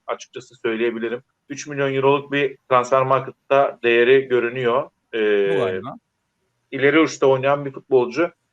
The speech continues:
Speaker 1: Bunu da yine söylüyorum işte şimdi bunu söylememdeki, daha doğrusu az önce ifade ettim. Ara transfer döneminde giden oyuncuların yerine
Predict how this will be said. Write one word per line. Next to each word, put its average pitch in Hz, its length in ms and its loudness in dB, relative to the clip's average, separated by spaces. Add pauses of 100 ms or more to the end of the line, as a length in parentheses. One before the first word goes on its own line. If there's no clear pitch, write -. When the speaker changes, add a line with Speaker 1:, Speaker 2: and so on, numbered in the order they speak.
(220)
Speaker 1:
Bunu 156 260 2
da 156 80 4
yine 151 260 0
söylüyorum 147 500 2
işte 113 220 -8
şimdi 131 500 0 (320)
bunu 127 160 -8
söylememdeki, 135 760 0 (400)
daha 123 200 2
doğrusu 131 380 2
az 135 120 2
önce 135 340 -2
ifade 135 380 0
ettim. 139 280 -6 (400)
Ara 127 220 2
transfer 131 460 0
döneminde 120 400 -2
giden 113 280 -2
oyuncuların 123 440 -2
yerine 120 500 -4